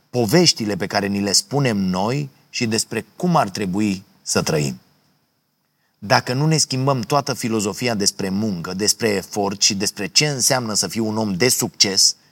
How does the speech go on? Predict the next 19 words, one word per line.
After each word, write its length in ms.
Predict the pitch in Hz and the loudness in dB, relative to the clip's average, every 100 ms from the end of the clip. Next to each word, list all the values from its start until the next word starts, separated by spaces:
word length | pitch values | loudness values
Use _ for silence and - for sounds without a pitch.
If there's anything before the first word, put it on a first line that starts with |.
| _ _ _ _ _ _ | _ _ _ _ _ _
ne 120 | 110 | -2
așteaptă 440 | 110 - 147 - | 0 2 0 -2
niște 280 | 113 101 - | -4 -2 -2
vremuri 540 | 82 110 104 98 87 - _ _ _ _ _ | 0 0 2 0 -4 -12 _ _ _ _ _
foarte 420 | - 131 95 - | 0 2 2 0
urâte. 500 | 76 76 - - - _ _ _ _ _ _ _ _ _ _ - - | -10 -8 -10 -14 -20 _ _ _ _ _ _ _ _ _ _ -20 -16
Vă 140 | - 123 | 0 4
las 180 | 151 - | 4 4
cu 100 | 127 | -2
ideea 380 | 110 117 101 | 0 0 0
asta 200 | 104 - | 0 0
și 160 | 113 123 | 0 0
aștept 360 | 110 - 151 - | 0 0 0 0
comentariile 720 | 120 107 95 104 87 82 80 | -4 -2 0 0 0 -4 -6
voastre. 380 | 73 76 - 82 | -8 -10 -6 -4
Spuneți-ne 560 | - 113 117 113 107 | -2 -2 -2 0 -2
ce 180 | 95 135 | 0 0
părere 320 | 117 113 107 | 0 -2 -2
aveți 420 | 92 95 120 - | -4 -4 -4 -4